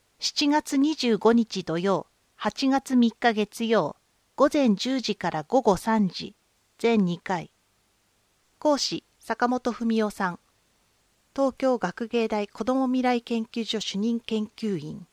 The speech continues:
小峰直文さん、専修大学教授。ほか。対象、市内在住、在勤、在学の中学生から二十五歳程度の方。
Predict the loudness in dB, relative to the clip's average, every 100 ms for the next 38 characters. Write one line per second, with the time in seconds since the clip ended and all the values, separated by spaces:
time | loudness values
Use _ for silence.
0 | _ _ _ _ _ _ _ _ _ _
1 | -2 0 0 0 0 0 -4 -8 -8 -12
2 | -12 _ _ _ _ -8 -6 -4 -2 0
3 | 0 -2 -6 -14 -20 -12 -12 -10 -12 -14
4 | _ _ _ _ -10 -6 -6 _ _ _
5 | _ _ _ _ _ _ _ _ _ _
6 | -4 -4 -2 0 0 -2 _ _ _ -10
7 | -2 0 0 0 -2 -2 -4 -6 -6 -10
8 | _ 0 0 0 -8 -10 -10 -14 _ -6
9 | -2 -2 -2 -6 -6 -6 -8 _ _ -6
10 | -2 -2 -2 -4 -6 -6 -8 -6 -6 -4
11 | -4 -4 -6 -2 -4 -2 -2 -2 -6 -12
12 | -14 -12 -14